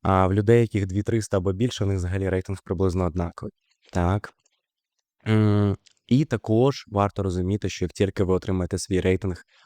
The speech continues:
онлайн, ви будете думати лише про нього і тільки про нього цілими днями. Кожен раз, коли він впаде, ви впадатимете в депресію. Це буде жахливо. Якщо серйозно, не варто так сильно про нього перейматися, це просто для фану.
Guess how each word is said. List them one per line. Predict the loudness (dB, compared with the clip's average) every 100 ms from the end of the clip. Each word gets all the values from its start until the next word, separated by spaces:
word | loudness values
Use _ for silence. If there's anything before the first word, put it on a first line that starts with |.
| -2
онлайн, | 2 4 2 2 0 -2 -8 _ _ _ -6
ви | -2 0
будете | 0 -4 -2
думати | 0 0 0
лише | -4 -2 -2
про | 0
нього | 2 2 0
і |
тільки | -6 -8 -8 -6
про | -2
нього | 0 0
цілими | -2 0 2 0
днями. | 2 0 0 -2 -6 _ _ _ -20 -2
Кожен | 0 0 0
раз, | -2 -4
коли | -4
він | -4
впаде, | -2 0 0
ви | 0
впадатимете | -2 -4 -2 -2 -2 -4
в | -4
депресію. | -4 0 -2 -2 -6 -6 -8 _ _ _ -6
Це | 0
буде | 0 0
жахливо. | -4 -4 -6 -6 _ _ -20 -20 -20 _
Якщо | -2 0
серйозно, | 2 4 4 4
не | 2
варто | 0 -2 -4
так | -6
сильно | -2 -2
про | 0 0
нього | 0
перейматися, | 0 0 2 0 -2 -6 -4 -2 -2
це | -6
просто | -6 -6 -4 -4
для | -4
фану. | -2 2 2 2 0 -4